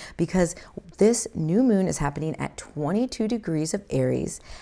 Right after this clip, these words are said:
and both the sun and the moon are going to meet in the sky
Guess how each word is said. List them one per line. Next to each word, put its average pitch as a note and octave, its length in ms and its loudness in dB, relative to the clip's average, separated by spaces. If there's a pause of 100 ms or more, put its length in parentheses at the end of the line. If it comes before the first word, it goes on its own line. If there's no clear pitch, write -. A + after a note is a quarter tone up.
(140)
and E3+ 300 0
both G3+ 420 2
the C#4 100 0
sun F3+ 640 -2 (340)
and G#3+ 440 2
the B3 80 4
moon F3+ 580 2 (300)
are D#3+ 80 0
going F3 260 0
to F#3 140 0
meet E3+ 360 2
in A#3+ 160 2
the A3+ 80 0
sky D#3+ 480 0